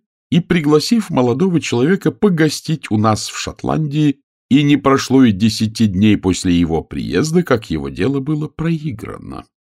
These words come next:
Он вернулся на свой скеттинг, а ее сиятельство занялась благотворительностью и, в конце концов, сделала вполне приличную партию, выйдя замуж за лорда Рональдо Спофорта,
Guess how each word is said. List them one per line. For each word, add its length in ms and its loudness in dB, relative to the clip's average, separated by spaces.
Он 240 2
вернулся 1040 2
на 200 0
свой 680 2
скеттинг, 1000 -6
а 160 2
ее 180 6
сиятельство 800 -2
занялась 540 0
благотворительностью 1600 -4
и, 80 0
в 40 0
конце 300 -2
концов, 340 0
сделала 440 2
вполне 440 0
приличную 680 -2
партию, 600 0
выйдя 400 -2
замуж 400 -2
за 120 0
лорда 460 0
Рональдо 880 0
Спофорта, 1040 -6